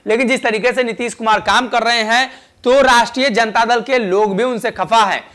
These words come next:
तो ये परिस्थितियां बिहार में बन रही हैं। लालू को लेकर भी बड़ा बयान सुधाकर सिंह ने दिया है और कहा है कि लालू के कहने पर वो इस्तीफा दिए हैं। अब ये इस्तीफे वाली बात इतनी ज्यादा तेजी से फैली है और बयानबाजी इस पर इतना चल रहा है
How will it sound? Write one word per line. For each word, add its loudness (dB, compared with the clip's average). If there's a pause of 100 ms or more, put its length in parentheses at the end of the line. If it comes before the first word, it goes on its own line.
(220)
तो -4
ये 4
परिस्थितियां -2
बिहार 2
में -4
बन 0
रही -2
हैं। -2
लालू 2
को 0
लेकर -2
भी -4
बड़ा 2
बयान 2 (280)
सुधाकर 2
सिंह -2
ने 2
दिया 2
है 2 (180)
और -4
कहा 4
है 4 (300)
कि -8
लालू 2
के 2
कहने 2
पर 0
वो 4
इस्तीफा 0
दिए 0
हैं। 0 (280)
अब 2
ये 2
इस्तीफे 0
वाली 2
बात 4
इतनी -4
ज्यादा 2
तेजी -2
से -4
फैली -2
है 2 (280)
और 2
बयानबाजी 2
इस -6
पर -4
इतना 0
चल 0
रहा 4
है 4